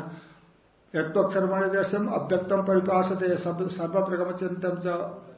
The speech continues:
कूटस्थम अतलम ध्रुवम सम्येन्द्रिय ग्राम, हम्म,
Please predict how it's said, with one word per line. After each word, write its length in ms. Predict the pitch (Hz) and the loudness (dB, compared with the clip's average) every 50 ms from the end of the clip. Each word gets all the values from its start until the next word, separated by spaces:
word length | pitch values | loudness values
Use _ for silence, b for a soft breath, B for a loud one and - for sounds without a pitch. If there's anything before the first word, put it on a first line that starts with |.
| - - - | -14 -8 -4
कूटस्थम 520 | 170 160 165 180 160 - - 175 170 170 | -4 -2 0 0 0 0 0 -2 -4 -2
अतलम 380 | - 170 - 180 170 170 160 - | -4 -4 -2 -2 -2 -2 -2 -4
ध्रुवम 420 | 131 131 156 165 151 151 147 131 | -4 -4 -2 -4 -4 -4 -6 -8
सम्येन्द्रिय 760 | - - - 160 160 170 185 185 185 185 185 175 175 180 175 | -10 -10 -10 -8 -4 -2 -2 -2 -2 -2 -2 -2 -2 -2 -2
ग्राम, 380 | 165 - 170 175 170 165 170 170 | -2 -4 -4 -2 -2 -2 -2 -2
हम्म, 1800 | 170 165 165 165 - - - - - - - - - - 113 113 110 113 - - - - _ _ _ _ - 127 117 117 120 123 131 139 - | -2 -2 -4 -6 -8 -12 -16 -18 -20 -20 -20 -20 -20 -20 -20 -20 -20 -20 -20 -20 -20 -20 _ _ _ _ -14 -12 -12 -12 -12 -12 -12 -12 -14